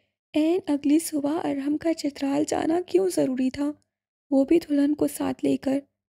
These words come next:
और फिर इतनी मुद्दत गुजर गई, वो लोग वापस क्यों नहीं आ रहे?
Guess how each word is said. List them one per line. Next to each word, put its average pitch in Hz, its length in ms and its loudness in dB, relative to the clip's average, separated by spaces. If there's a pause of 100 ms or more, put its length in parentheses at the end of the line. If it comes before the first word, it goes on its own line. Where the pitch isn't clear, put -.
(140)
और 262 160 4
फिर - 260 -2
इतनी 294 320 2
मुद्दत 302 400 2
गुजर 285 320 0
गई, 294 240 0 (420)
वो 302 140 4
लोग 370 260 4
वापस 302 380 -2
क्यों 302 180 -2
नहीं 269 280 2
आ 277 120 -2
रहे? 269 260 0